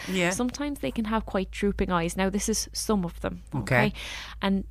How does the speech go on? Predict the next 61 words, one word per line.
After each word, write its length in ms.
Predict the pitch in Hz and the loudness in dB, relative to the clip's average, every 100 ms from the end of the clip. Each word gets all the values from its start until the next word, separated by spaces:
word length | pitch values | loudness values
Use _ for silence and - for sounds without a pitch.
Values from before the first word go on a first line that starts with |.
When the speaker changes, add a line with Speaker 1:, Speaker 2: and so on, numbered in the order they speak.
| - - | -6 0
Speaker 2:
that 220 | 240 - | 0 4
makes 240 | 240 233 | 2 2
them 180 | - 220 | 0 2
a 20 | |
little 220 | 208 202 | 2 0
bit 160 | 196 202 | -4 -2
more 140 | 196 190 | -2 -2
prone 360 | - 190 185 | 0 2 2
to 100 | 180 - | 0 0
eye 120 | 190 | 0
infections 640 | 190 185 175 - 170 165 | 0 -2 -6 -6 -6 -6
and 180 | - 175 - | -6 -6 -2
eye 180 | 180 175 | -2 -2
problems 560 | - 165 - 175 175 175 | -4 -4 -4 -8 -6 -4
long 240 | 160 160 | -4 -6
term. 380 | - 156 151 151 - - - - - - - | -6 -6 -6 -8 -12 -20 -20 -20 -20 -14 -8
So 300 | - 175 - | 2 2 2
now 340 | 185 180 175 | 4 4 4
I 100 | - | 2
say 220 | 180 190 | 2 0
there 200 | 175 180 | 2 4
are, 240 | 185 202 190 - 214 | 6 4 2 -8 -4
you 220 | 208 208 | 0 2
know, 60 | |
lots 280 | 190 214 - | 6 6 4
of 60 | 226 | -2
healthy 300 | 233 240 233 | -2 0 4
basset 280 | 233 226 233 | 4 4 2
hounds 220 | 233 226 | 2 2
out 220 | 226 - | 0 0
there, 200 | 226 226 | 0 2
I'm 160 | 208 208 | 0 0
sure, 300 | - 226 214 - - - | 4 4 4 -2 -14 -6
but 200 | - 208 | -4 0
there 160 | 202 190 | 4 6
are 160 | 196 190 | 6 4
a 60 | |
subsection 640 | - 208 - 196 - - | 2 -2 -2 -6 -4 -6
of 100 | 185 - | -6 -6
them 140 | 185 | -6
that 180 | 185 - | -6 -6
may 220 | 202 185 180 | 0 0 2
suffer 340 | - 180 196 | 0 -2 -2
from 160 | - 180 | -4 -4
some 260 | - 175 | -2 0
of 60 | 165 | 0
these 180 | 170 - | -2 -2
health 240 | 165 - | -4 -2
issues. 260 | 160 214 - | -2 0 4
Speaker 1:
So 80 | |
Speaker 2:
Like 100 | 311 | 4
Speaker 1:
you 40 | 127 | 6
need 60 | 127 | 6
Speaker 2:
lo-, 80 | |
Speaker 1:
to 100 | 220 | 4
keep 140 | - - | 2 4
Speaker 2:
like, 140 | - | 4
Speaker 1:
that 40 | 131 | 6
in 40 | |
Speaker 2:
yeah. 100 | - | 6
Speaker 1:
mind. 220 | 127 123 | 4 2